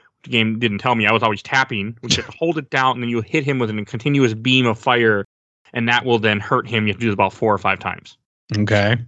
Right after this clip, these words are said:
Speaker 1: And throughout the fight, you have to keep dodging whenever there is no p-, pool. You have to dodge. You have to dodge his, his attacks,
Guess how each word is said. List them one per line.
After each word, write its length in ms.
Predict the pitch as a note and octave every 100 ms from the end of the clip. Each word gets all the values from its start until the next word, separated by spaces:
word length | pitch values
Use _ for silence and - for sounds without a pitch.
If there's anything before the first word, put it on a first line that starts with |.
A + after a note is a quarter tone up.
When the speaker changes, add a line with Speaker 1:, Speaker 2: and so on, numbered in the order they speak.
| _ _ _ _ _
Speaker 1:
And 320 | - C3+ B2+ - -
throughout 180 | D#3+ D#3+
the 80 |
fight, 220 | - - C#3
you 60 |
have 120 | D#3
to 80 | F3
keep 220 | - F3
dodging 320 | C#3+ E3 D#3+ C3+
whenever 180 | C3+
there 140 | C3 D3
is 100 | C3+
no 280 | C3 A#2+ A2+
p-, 180 | - - - -
pool. 480 | G#3+ F#3 A2+ G#2 B2+
You 60 |
have 80 | A2+
to 40 |
dodge. 400 | A2 B2 C3+ B2+ -
You 60 | C3
have 80 |
to 60 | A2
dodge 340 | G#2+ A#2+ C3
his, 120 | B2 A2+ C3
his 160 | B2 A2+
attacks, 480 | - D3 B2 A#2